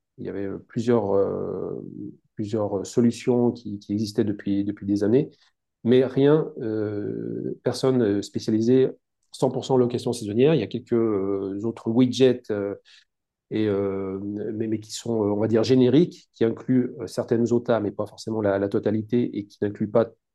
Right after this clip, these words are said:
toutes les fonctionnalités qu'on peut attendre en tant que property manager. Et c'est là qu'on a donc, euh, décidé avec mon, avec mon associé de, de se lancer dans, dans l'aventure.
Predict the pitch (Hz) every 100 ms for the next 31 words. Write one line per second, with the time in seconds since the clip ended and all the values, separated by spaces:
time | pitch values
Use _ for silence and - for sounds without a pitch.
0 | _ _ - 127 123 135 135 127 131 127
1 | 131 113 110 120 117 117 113 120 127 117
2 | 117 110 120 104 98 92 120 135 _ _
3 | _ _ _ _ _ 123 127 123 131 113
4 | 107 113 107 107 107 107 113 120 110 107
5 | 104 104 104 110 113 - 107 104 107 101
6 | 98 - 117 110 98 98 95 95 _ -
7 | 107 107 104 120 110 101 95 98 101 113
8 | 95 - - -